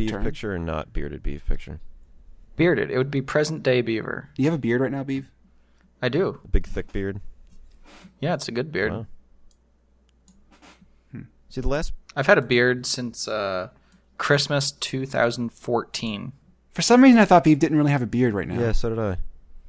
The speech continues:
Speaker 2: I, I remember him
Speaker 3: Oh,
Speaker 2: sending
Speaker 3: no.
Speaker 2: pics, and he just had a little baby face.
Speaker 3: No, I'm,
Speaker 2: Little,
Speaker 3: I'm
Speaker 2: little,
Speaker 3: committed.
Speaker 2: little baby beaver.
Speaker 1: But what about
Speaker 3: I
Speaker 1: the,
Speaker 3: think
Speaker 1: the ma-, It's Math picture? Was that before?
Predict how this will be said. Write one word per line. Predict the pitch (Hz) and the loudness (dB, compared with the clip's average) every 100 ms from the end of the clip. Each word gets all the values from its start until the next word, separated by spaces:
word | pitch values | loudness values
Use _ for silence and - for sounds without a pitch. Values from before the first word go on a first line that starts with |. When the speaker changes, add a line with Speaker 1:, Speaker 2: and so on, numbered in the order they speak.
| - - - - | -20 -20 -20 -18
Speaker 2:
I, | - - | -8 2
I | |
remember | 156 185 202 | 6 10 10
him | |
Speaker 3:
Oh, | 180 | 10
Speaker 2:
sending | 185 160 | 8 8
Speaker 3:
no. | 123 | 6
Speaker 2:
pics, | 165 - | 4 2
and | 139 | 0
he | |
just | 127 - | 0 -4
had | 131 131 | -6 -4
a | |
little | 127 | -2
baby | 120 120 113 | -2 -4 -4
face. | - - - - _ _ _ _ _ _ - | -10 -16 -18 -20 _ _ _ _ _ _ -8
Speaker 3:
No, | 117 117 - | -6 -6 -6
I'm, | 123 131 | -4 -4
Speaker 2:
Little, | 123 | -4
Speaker 3:
I'm | 120 | -4
Speaker 2:
little, | 131 | -4
Speaker 3:
committed. | 123 120 113 104 - - | -4 -6 -6 -6 -10 -8
Speaker 2:
little | 135 120 | -4 -2
baby | 127 123 | -2 -2
beaver. | 117 127 - - - | -2 -4 -6 -10 0
Speaker 1:
But | 123 | 2
what | 151 175 | 2 2
about | 180 170 | 2 4
Speaker 3:
I | 123 | 4
Speaker 1:
the, | |
Speaker 3:
think | 113 254 | 4 2
Speaker 1:
the | 123 | -2
ma-, | 104 110 - | -2 -4 -4
It's | 101 - | -6 -6
Math | 101 95 - | -6 -4 8
picture? | - - - 76 | 10 10 4 -8
Was | 78 | -6
that | 90 - _ | -6 -6 _
before? | 82 - 87 82 80 | -2 -2 -4 -6 -6